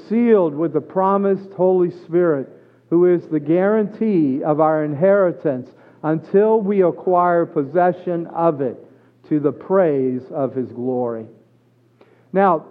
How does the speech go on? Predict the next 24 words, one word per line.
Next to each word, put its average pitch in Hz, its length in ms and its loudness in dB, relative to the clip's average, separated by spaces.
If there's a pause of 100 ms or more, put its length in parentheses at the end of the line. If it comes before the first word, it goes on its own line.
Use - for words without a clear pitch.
(220)
from 180 240 0
verse 254 280 2 (100)
three 214 380 2
to 175 160 -2
verse 196 300 2 (140)
fourteen, 190 720 0 (500)
Paul 247 400 4
does 190 520 2
what 170 200 2
every 220 440 2
English 214 300 2 (120)
teacher 190 320 0
tells 185 380 0
you 170 100 0
not 185 440 -2
to 185 60 -2
do. 156 320 0
He 151 120 -2
would 180 160 0
get 165 160 2
incredible 220 800 2
red 208 300 2
marks 185 440 0
here. 135 280 -4